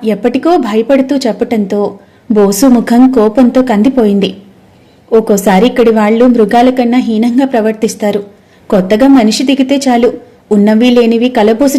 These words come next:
చెప్పేస్తారు. మీరేం బాధపడకండి రాధగారు, వాడొచ్చేదాకా కాస్త ఓపిక పట్టండి."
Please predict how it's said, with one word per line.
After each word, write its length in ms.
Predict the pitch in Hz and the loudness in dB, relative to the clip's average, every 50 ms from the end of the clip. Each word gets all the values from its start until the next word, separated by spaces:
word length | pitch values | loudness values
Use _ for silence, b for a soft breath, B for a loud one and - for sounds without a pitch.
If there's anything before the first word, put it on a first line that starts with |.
| 262 247 | 0 -2
చెప్పేస్తారు. 580 | 214 190 - 247 247 240 - - 208 196 190 - - - - _ _ - | -2 0 0 0 0 0 -2 -2 -2 -2 -4 -6 -12 -18 -20 _ _ -2
మీరేం 280 | 214 202 196 202 220 220 | 0 2 2 2 2 2
బాధపడకండి 640 | 208 196 185 185 254 277 262 247 254 254 240 220 220 | 2 2 0 0 0 0 0 2 2 2 0 2 2
రాధగారు, 640 | 214 202 196 190 214 220 208 202 202 202 214 214 208 B B B B B - | 0 0 -2 -2 -2 -2 -2 0 0 0 0 -2 -6 B B B B B -2
వాడొచ్చేదాకా 680 | 226 214 208 202 185 185 - 247 233 254 254 254 277 269 | 0 0 0 0 -2 0 0 2 2 2 0 0 0 0
కాస్త 340 | 269 262 247 240 - - | 0 0 -2 0 0 0
ఓపిక 320 | 233 214 208 214 220 262 294 | 0 0 0 0 -2 -2 0
పట్టండి." 540 | 269 262 247 262 - 240 233 226 254 262 | 0 0 0 0 0 0 2 2 0 -2